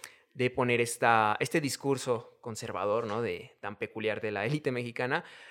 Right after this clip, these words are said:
en castigar la homosexualidad, pero no directamente por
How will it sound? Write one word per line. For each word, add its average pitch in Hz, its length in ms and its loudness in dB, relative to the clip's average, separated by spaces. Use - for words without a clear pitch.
en 156 160 6
castigar 175 920 8
la 175 300 10
homosexualidad, 156 680 4
pero 160 160 6
no 160 120 6
directamente 147 600 2
por 113 400 0